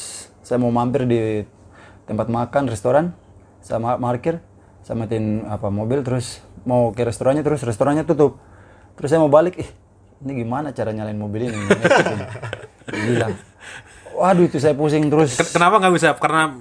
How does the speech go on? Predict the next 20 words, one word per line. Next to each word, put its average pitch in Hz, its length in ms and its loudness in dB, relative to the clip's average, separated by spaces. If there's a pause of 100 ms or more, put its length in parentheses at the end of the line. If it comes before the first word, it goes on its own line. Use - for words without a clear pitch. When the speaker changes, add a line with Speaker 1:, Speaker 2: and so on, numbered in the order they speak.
(280)
Speaker 2:
karena 160 200 0
bisa 196 160 -2
kuncinya 165 360 0
diputar 160 400 2
nggak 147 160 2
bisa 135 240 2
atau 131 80 -2
gimana? 131 380 -2 (460)
Speaker 1:
Iya, 175 280 6
saya 175 120 -2
muter 180 240 0
kuncinya 175 520 2
nggak, - 180 -4 (180)
Speaker 2:
Hmm. 123 120 -6
Speaker 1:
ya 123 140 0
sama 170 420 -2
aja. 147 240 6
Terus 147 240 0 (380)
<laughs> - 260 -14
mau 151 240 8